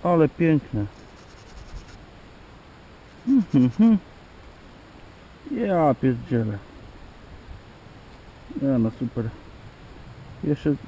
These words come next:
jeszcze wpinka jest. Nie no, kurde. Przypadkowe pole. No i pierwsza skoszona i patrzcie, jakie,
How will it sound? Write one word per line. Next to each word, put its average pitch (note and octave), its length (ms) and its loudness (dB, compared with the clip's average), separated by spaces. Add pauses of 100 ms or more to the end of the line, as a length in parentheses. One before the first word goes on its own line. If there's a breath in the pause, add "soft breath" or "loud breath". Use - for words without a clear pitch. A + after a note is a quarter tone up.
(160)
jeszcze D#3 340 -6
wpinka - 420 -2
jest. A#2 180 -4 (1800)
Nie D3+ 300 2
no, B2 120 4
kurde. B2 640 4 (440)
Przypadkowe D3 540 2
pole. B2+ 340 4 (960)
No C#3 60 2
i C#3 40 2
pierwsza C#3+ 540 2
skoszona C#3 420 4
i C3+ 240 0
patrzcie, C#3+ 320 0
jakie, C3 200 -4